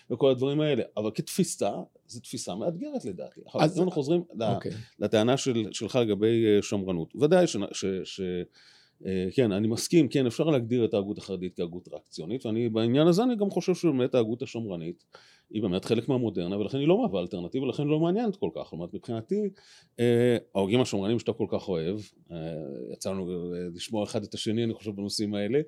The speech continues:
Speaker 1: אה, ההוגים השמרנים שאתה, אה, כל כך אוהב, הם הוגים שבאמת מהבחינה הזאת חושבים בתוך אותה קופסה של העולם המודרני חושב בתוכה. אבל בתוך הקופסה הזאת יש ויכוחים, יש כאלה שחושבים שהם ויכוחים מעניינים, אני חושב שחלקם כן, רובם,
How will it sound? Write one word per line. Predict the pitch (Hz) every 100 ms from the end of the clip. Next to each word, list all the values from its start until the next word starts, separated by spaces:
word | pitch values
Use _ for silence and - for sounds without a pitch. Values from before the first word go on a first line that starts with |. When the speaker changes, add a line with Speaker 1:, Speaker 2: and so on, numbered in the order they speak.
| - - - - -
Speaker 1:
אה, | 110 110 107 110 - -
ההוגים | 110 160 269
השמרנים | 202 165 123 110 160
שאתה, | - 117 113 110 104 95 92 -
אה, | 95 90 90
כל | 95
כך | 110 127
אוהב, | 95 85
הם | 98
הוגים | 123 190 285
שבאמת | 254 294 320 339
מהבחינה | 277 - 190 214
הזאת | 185 151
חושבים | - - 98 117
בתוך | 123 107
אותה | 110 113
קופסה | 131 120 98
של | 98
העולם | 101 104
המודרני | 107 107 95 92 92 95
חושב | 95 98 92 87
בתוכה. | 95 170 302 151 - - - _
אבל | 87
בתוך | 214 240
הקופסה | 175 - 156
הזאת | 180 151
יש | 143
ויכוחים, | 113 90 123 127 247 247
יש | 175
כאלה | - 147
שחושבים | - 131 117 135
שהם | 135 120 107
ויכוחים | 107 104 110 117
מעניינים, | 113 98 92 104 165 - _ -
אני | -
חושב | 170 156 -
שחלקם | 117 104 113 110
כן, | 107 135
רובם, | 131 104 104 117